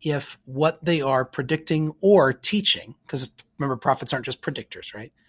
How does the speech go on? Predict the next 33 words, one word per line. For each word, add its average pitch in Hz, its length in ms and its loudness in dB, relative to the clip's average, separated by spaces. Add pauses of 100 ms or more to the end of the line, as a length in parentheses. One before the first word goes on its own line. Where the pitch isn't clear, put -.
(800)
is 170 160 4
something 170 340 4
that 151 140 0
leads 147 280 -2
you 151 220 0
away 135 340 -2
from 127 260 -6
faithfulness 101 600 -8
to - 100 -10
God 98 240 -10
rather 95 220 -12
than 95 160 -16
towards 95 320 -12
faithfulness - 540 -12
to 107 100 -18
God. - 200 -20 (760)
So 156 440 4
it's - 180 2
not 175 220 4
that - 120 2
you're 190 120 6
a - 20 4
false 165 300 4
prophet - 580 -4
because 131 400 -4
you 131 120 -4
got 131 280 0
it, - 220 -6 (500)
you 143 140 -6
got 135 240 0
certain - 280 -4
facts - 580 -4
incorrect. - 760 -10